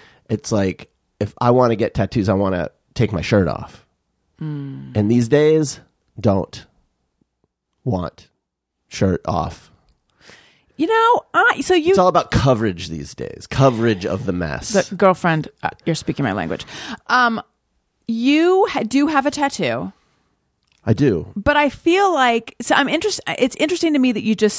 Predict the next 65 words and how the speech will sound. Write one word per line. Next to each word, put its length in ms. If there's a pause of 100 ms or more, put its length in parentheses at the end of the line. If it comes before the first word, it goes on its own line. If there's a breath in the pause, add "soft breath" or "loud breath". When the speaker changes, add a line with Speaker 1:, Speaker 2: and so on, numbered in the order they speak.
Speaker 2:
said, 300
you 120
announced 420
that 80
you 100
do, 160
because 200
I 100
feel 220
like 160
you 80
try 180
to 60
hide 360
it 120
sometimes. 800 (840 soft breath)
Speaker 1:
Uh, 260
Speaker 2:
Like, 220
if 140
I 120
take 200
a 60
picture 440
of 120
you, 580
you 160
don't 160
want 160
your 80
tattoo 400
to 80
show. 560
And 220
so 180
we 240
have 180
a 40
shared 640
family 540
album 420
that 100
we 120
upload 360
photos 300
of 60
the 80
kids 280
into. 480
Speaker 1:
Hmm. 320
Speaker 2:
And 140
I 80
don't 180
know 120
that 100
I've 140
ever 440
uploaded 340
a 40
photo 260
that 120
has 180
your 60
tattoo 440
in 120
it. 120